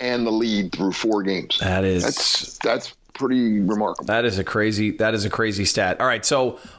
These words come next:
Speaker 1: Anyway,
Speaker 2: offensively,
Speaker 1: all right.
Speaker 2: o-, offensively, the, just going down the list here, assuming that Jimmy Garoppolo does play a quarterback, if not, Aiden
Speaker 1: And that's,
Speaker 2: O'Connell.
Speaker 1: it's probably fifty fifty, right?
Speaker 2: Fifty fifty.
Speaker 1: I mean
Speaker 2: Yeah, fifty fifty.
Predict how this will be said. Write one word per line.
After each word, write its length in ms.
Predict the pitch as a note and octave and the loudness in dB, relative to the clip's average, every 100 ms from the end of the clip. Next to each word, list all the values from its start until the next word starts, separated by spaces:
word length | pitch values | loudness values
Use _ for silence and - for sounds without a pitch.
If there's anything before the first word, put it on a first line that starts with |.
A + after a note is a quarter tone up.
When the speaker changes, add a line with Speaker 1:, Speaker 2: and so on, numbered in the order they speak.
| - | -2
Speaker 1:
Anyway, 260 | C#3 F#3+ F3+ | 0 2 2
Speaker 2:
offensively, 720 | E3 - D3 A2 A2+ A2 G#2+ - | 0 0 -2 0 0 0 0 0
Speaker 1:
all 120 | C3+ | 0
right. 80 | - | 2
Speaker 2:
o-, 140 | C3+ | 0
offensively, 800 | D3 C#3 B2+ A#2+ G2+ F#2+ F#2 F#2 - | 0 -2 0 -2 0 2 2 0 -2
the, 320 | B2 B2 G2 - | -2 0 -2 -2
just 340 | A#2 A#2 - A2 | 0 2 2 2
going 220 | B2+ C3 | 2 2
down 160 | C3 | 2
the 80 | B2 | 2
list 300 | A#2 A2+ - | 2 2 2
here, 180 | A2+ G#2 | 2 2
assuming 380 | G#2 E3 F3+ F3 | 4 4 4 2
that 80 | B2+ | 2
Jimmy 260 | C3+ C#3 | 2 2
Garoppolo 520 | A#2+ A#2+ A2 A#2 A2+ | 2 2 2 2 2
does 340 | G2 A2+ A#2+ - | 2 2 2 0
play 380 | - B2 F#2 F2+ | 0 0 0 -2
a 40 | |
quarterback, 540 | - A#2 G2+ E2+ E2+ | -2 0 0 0 0
if 100 | A2 A#2 | -2 0
not, 300 | B2+ C3+ - | 0 0 2
Aiden 120 | B2+ | 2
Speaker 1:
And 80 | E3+ | 2
that's, 120 | B2 C#3+ | 0 0
Speaker 2:
O'Connell. 200 | B2+ A#2+ | 2 0
Speaker 1:
it's 100 | - | -2
probably 400 | - G3 A3 G3+ | -2 0 0 -2
fifty 400 | - G3+ - D3+ | -2 -2 -2 -4
fifty, 400 | - G#3+ - B2 | -2 -2 -2 -2
right? 100 | G#2 | 0
Speaker 2:
Fifty 140 | C#3 | 0
fifty. 200 | A2+ B2 | -2 -4
Speaker 1:
I 20 | B2 | -4
mean 120 | C3 | 0
Speaker 2:
Yeah, 120 | B2+ | 0
fifty 260 | A2+ D#3+ E3+ | 0 -2 -2
fifty. 340 | A2 - F2+ | -4 -4 -10